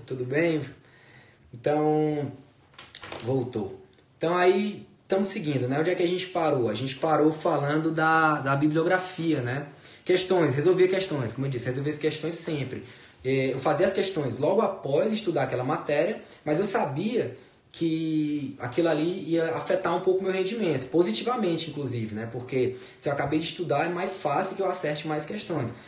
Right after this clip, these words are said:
Então, eu procurava depois de um tempo aí, depois de um ciclo, voltar e ou refazer aquelas questões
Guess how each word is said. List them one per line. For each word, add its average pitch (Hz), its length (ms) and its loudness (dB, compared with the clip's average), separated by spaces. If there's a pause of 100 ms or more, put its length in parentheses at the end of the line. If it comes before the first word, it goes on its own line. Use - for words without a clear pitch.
Então, 143 120 -4
eu 135 60 -2
procurava 156 400 6
depois 170 580 4
de 170 80 -2
um 170 80 0
tempo 147 400 -4
aí, 127 140 0
depois 127 260 -4
de 135 60 -4
um 165 40 -4
ciclo, 165 300 -4
voltar 170 640 0 (400)
e 147 220 -2
ou 214 200 6
refazer 190 420 2
aquelas 151 260 -2
questões 190 380 -4